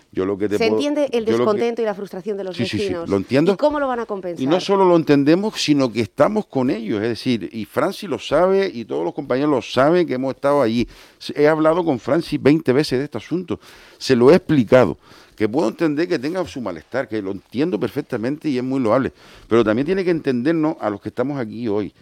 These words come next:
Speaker 1: Y los
Speaker 2: Ujú.
Speaker 1: que estamos aquí, que no estamos rehuyendo de esta situación. Para no-, y vuelvo y repito, para nosotros era más fácil que fuera por Gran Capitán. Mu-, pero muchísimo más fácil. Pero claro,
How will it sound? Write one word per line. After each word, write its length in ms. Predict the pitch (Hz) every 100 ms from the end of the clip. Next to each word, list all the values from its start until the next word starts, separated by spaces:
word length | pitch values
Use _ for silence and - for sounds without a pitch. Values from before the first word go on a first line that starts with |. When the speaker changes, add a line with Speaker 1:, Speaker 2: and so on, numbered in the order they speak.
| _ _ 170
Speaker 1:
Y 120 | 160
los 80 | 117
Speaker 2:
Ujú. 60 | 104
Speaker 1:
que 60 | 107
estamos 280 | 123 156
aquí, 160 | 143 147
que 120 | 123
no 80 | 117
estamos 340 | 143 175 185 156
rehuyendo 600 | 123 110 110 139 131 113
de 60 |
esta 140 | 120 110
situación. 500 | 104 87 - 131 113
Para 200 | 101 95
no-, 100 | -
y 120 | 104
vuelvo 260 | 98 143 151
y 40 |
repito, 340 | 120 147 131 - - - -
para 180 | 107 107
nosotros 360 | 101 143 165
era 80 | 180
más 180 | 151 131
fácil 340 | 147 147 143
que 120 | -
fuera 200 | - 143
por 160 | 143 123
Gran 160 | 113 147
Capitán. 480 | 156 110 104 165 175 _ _ _ _ _ -
Mu-, 200 | 117 127 - -
pero 180 | 120 117
muchísimo 540 | 113 107 175 214 190
más 160 | 139 -
fácil. 420 | 143 185 - - _ _ _ _ -
Pero 160 | 92
claro, 320 | 101 196 165